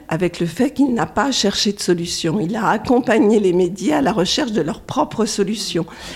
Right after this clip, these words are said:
Et quand il est là, et qu'il trouve, grâce à son travail notamment,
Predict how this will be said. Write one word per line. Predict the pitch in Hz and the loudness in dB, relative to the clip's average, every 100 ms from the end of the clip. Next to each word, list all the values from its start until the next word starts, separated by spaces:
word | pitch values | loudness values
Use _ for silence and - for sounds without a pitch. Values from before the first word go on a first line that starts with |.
| - - | -14 -10
Et | |
quand | - 240 - | 0 0 2
il | 254 | 4
est | 262 | 4
là, | 226 202 180 - - - - - - | 4 2 0 -12 -20 -20 -20 -20 -4
et | 196 | -4
qu'il | 190 220 | -2 -4
trouve, | - 311 339 247 175 160 - - _ - | -2 4 4 4 -2 -4 -8 -20 _ -6
grâce | 135 196 | -4 -2
à | 208 | -4
son | - 156 | -4 -6
travail | - 175 185 196 | -2 0 2 2
notamment, | 170 170 175 180 226 | 2 0 0 2 0